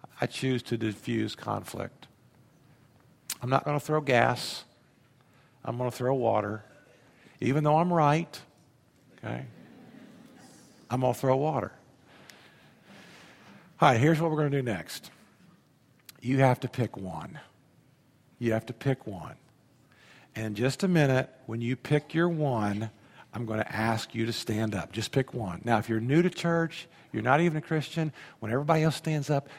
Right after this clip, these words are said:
you just stand up with them, okay? You, you, you get a pass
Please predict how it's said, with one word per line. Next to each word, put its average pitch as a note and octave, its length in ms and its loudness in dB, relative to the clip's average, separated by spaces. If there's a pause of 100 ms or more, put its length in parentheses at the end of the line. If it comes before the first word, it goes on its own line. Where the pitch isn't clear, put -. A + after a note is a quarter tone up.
you C#3 120 0
just D3 180 -4
stand C3+ 260 0
up - 140 0
with G#2 200 -4
them, E2+ 240 -12
okay? A#2 360 2 (260)
You, C3+ 260 0
you, D3+ 160 2 (160)
you D#3+ 140 6
get E3 180 6
a C3 40 0
pass - 880 -2